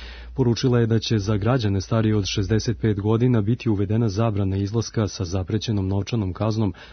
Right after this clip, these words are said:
od sto pedeset hiljada dinara ukoliko ne budu prestali da izlaze na ulice kao što je danas slučaj.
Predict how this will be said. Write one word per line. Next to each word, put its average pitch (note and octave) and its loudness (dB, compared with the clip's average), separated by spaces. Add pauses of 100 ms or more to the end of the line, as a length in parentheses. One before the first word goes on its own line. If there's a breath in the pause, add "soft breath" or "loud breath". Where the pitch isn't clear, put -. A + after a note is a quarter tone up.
(120 loud breath)
od G2 -2
sto - 0
pedeset G#2 -2
hiljada G#2+ 0
dinara G2+ 0 (320 loud breath)
ukoliko A#2 2
ne A2 4
budu A2 2
prestali G#2+ -2
da F2+ -4
izlaze G2 -2
na F#2+ -2
ulice G#2 -2
kao G2+ -4
što - -4
je F#2+ -2
danas G2+ -2
slučaj. F2+ -8